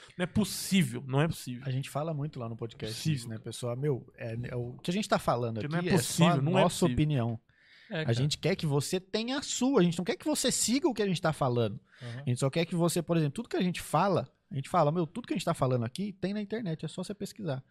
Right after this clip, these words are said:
Speaker 2: Tira
Speaker 3: Isso.
Speaker 2: suas próprias conclusões. Se você tem algo contra a gente ou alguma opinião pra dar, pode vir aqui nos comentários e comentar.
Speaker 3: Uhum.
Speaker 2: Simples assim.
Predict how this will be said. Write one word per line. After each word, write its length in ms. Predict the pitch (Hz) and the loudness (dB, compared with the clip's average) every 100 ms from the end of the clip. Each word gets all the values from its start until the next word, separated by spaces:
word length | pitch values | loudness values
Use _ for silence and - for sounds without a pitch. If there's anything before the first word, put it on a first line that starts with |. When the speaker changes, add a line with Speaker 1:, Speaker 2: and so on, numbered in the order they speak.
| _ _ 123 | _ _ -2
Speaker 2:
Tira 160 | 233 | 2
Speaker 3:
Isso. 100 | 370 | 2
Speaker 2:
suas 160 | 262 - | 0 -2
próprias 280 | 247 269 - | -6 -6 -6
conclusões. 520 | 247 233 175 180 180 | -2 0 0 0 -4
Se 80 | 170 | -4
você 240 | 175 202 | -4 -4
tem 200 | 208 190 | -4 0
algo 240 | 170 151 143 | 2 2 -2
contra 360 | 143 151 143 | -2 -2 0
a 40 | 123 | -2
gente 360 | 120 160 160 | 0 -2 0
ou 300 | 131 147 139 - | 0 2 0 -2
alguma 260 | 131 139 165 | 0 2 2
opinião 420 | 170 151 143 156 | 2 2 2 2
pra 140 | 156 147 | 0 -2
dar, 100 | 156 | 0
pode 220 | - 226 | -2 -2
vir 80 | 262 | -4
aqui 100 | 240 | -4
nos 100 | 214 | -4
comentários 340 | 202 185 185 | -4 -2 -2
e 40 | 196 | -2
comentar. 380 | 220 247 196 196 - | -4 -2 -4 -4 -6
Speaker 3:
Uhum. 180 | 143 143 | -4 -2
Speaker 2:
Simples 280 | 277 370 330 | -2 0 -2
assim. 260 | - 294 | -2 -6